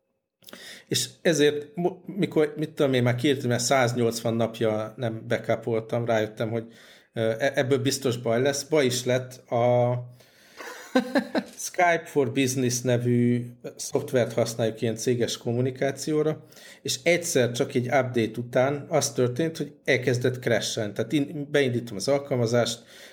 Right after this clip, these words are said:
valami egészen extrém hibaüzenettel elszállt, valamilyen, ö, S Q Lite database nem tudott a kliens megnyitni,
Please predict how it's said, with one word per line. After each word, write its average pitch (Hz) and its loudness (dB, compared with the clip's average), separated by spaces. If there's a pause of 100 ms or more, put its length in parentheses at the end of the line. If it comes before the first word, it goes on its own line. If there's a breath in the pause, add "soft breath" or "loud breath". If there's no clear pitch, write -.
valami 131 4
egészen 117 0 (400)
extrém 123 0
hibaüzenettel 113 0
elszállt, 120 2
valamilyen, 117 0 (440 loud breath)
ö, 117 -10 (340)
S - -4
Q 139 2
Lite 110 2
database 120 0
nem 107 -2
tudott 110 -4
a 107 -4
kliens 104 -4
megnyitni, 143 -4